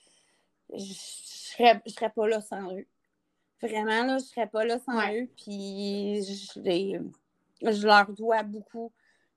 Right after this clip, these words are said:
Speaker 1: euh, tout ce qu'ils m'ont apporté, là, autant comme, comme personne, comme femme, que comme maman, là, la confiance qu'ils m'ont donnée, puis le,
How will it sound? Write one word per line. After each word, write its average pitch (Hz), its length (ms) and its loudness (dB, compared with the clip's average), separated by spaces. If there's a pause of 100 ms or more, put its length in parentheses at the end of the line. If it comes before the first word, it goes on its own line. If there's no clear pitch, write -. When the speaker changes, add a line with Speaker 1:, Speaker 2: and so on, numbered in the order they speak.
(140)
Speaker 1:
euh, 185 440 -6 (1000)
tout 294 160 0
ce 269 100 -6
qu'ils 254 120 2
m'ont 233 120 6
apporté, 220 760 0
là, 226 260 0
autant 254 380 -4
comme, 214 480 -10 (1200)
comme 220 360 4 (500)
personne, 254 600 0
comme 214 260 -4
femme, 240 420 -4
que 214 200 -2 (100)
comme 214 260 -2
maman, 208 500 -6
là, 254 200 -2
la - 160 -6
confiance 240 600 -6
qu'ils 233 160 -8
m'ont 214 140 -6
donnée, 214 560 -2
puis 226 160 -14
le, 202 160 2